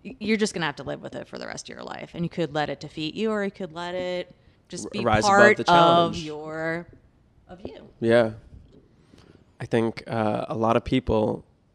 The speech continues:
Speaker 2: um, have difficulty coming to that conclusion.
Speaker 1: It's,
Speaker 2: You
Speaker 1: yeah.
Speaker 2: know? Uh, and not everyone is willing to, let's say, give up alcohol or
Speaker 1: Mm-hmm.
Speaker 2: give up their substance of crutch or, you know, whatever's
Speaker 1: Mm-hmm.
Speaker 2: helping them get through their issues. Um,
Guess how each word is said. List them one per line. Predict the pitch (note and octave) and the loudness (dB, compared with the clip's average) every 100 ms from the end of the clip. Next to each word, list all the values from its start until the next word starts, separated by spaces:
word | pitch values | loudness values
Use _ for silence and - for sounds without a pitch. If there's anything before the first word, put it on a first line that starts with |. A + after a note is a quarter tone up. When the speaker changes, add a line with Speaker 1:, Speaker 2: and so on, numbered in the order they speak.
| _ _ _ _ _ _ | _ _ _ _ _ _
Speaker 2:
um, | - - C#3 B2 | -14 -12 -12 -10
have | C3+ B2+ | -8 0
difficulty | D#3 D#3+ E3+ - | 0 0 -4 -6
coming | - D#3 D3+ | -4 -2 -2
to | - | -2
that | A2 | -6
conclusion. | - A2+ - A#2+ A2+ - A2+ _ _ _ _ _ | -6 -12 -2 -2 0 -4 -14 _ _ _ _ _
Speaker 1:
It's, | F#3+ - - | -16 -16 -14
Speaker 2:
You | - | -6
Speaker 1:
yeah. | A2+ | -2
Speaker 2:
know? | A2+ A#2+ A#2+ _ _ - | 0 0 -4 _ _ -6
Uh, | A2+ B2+ - - | -4 -4 -10 -8
and | B2+ | 2
not | C#3 C3+ | 4 6
everyone | C3+ C3+ | 6 6
is | B2 A2+ | 4 2
willing | A#2+ A#2 | 2 2
to, | A2+ G#2+ G#2+ | 0 -2 -2
let's | A2+ - | -4 -6
say, | G#2+ | -2
give | A2+ A2 | 2 2
up | G#2+ | 2
alcohol | A#2+ C#3 - A2 A2+ A#2 - _ - - | 2 0 0 -6 -6 -6 -10 _ -20 -4
or | A2 A2 A2 | 4 4 4
Speaker 1:
Mm-hmm. | C#3 | 0
Speaker 2:
give | C3+ A#2 | 0 2
up | A#2 A2+ | 4 2
their | - G#2+ | 0 0
substance | - A2 - A2+ A2 | 0 -4 -2 -2 -2
of | A2+ A2 - | -4 -6 -6
crutch | - C#3+ - A2+ | 2 2 2 -2
or, | A2 A#2+ | -2 0
you | A2+ | 0
know, | G#2+ G#2+ | 0 2
whatever's | A2+ A2+ A#2+ | 2 4 2
Speaker 1:
Mm-hmm. | C3+ | 2
Speaker 2:
helping | B2+ A#2+ A2+ | 2 2 -2
them | G#2+ G#2 | -2 -2
get | G#2+ | -4
through | - A2+ G#2+ | -4 -4 -4
their | G2 A2 | -4 -6
issues. | - C3 - B2 A#2 - - - - - - | -4 -4 -4 -6 -6 -10 -14 -20 -20 -20 -10
Um, | G#2 G#2+ G#2+ A2 | -6 -4 -4 -6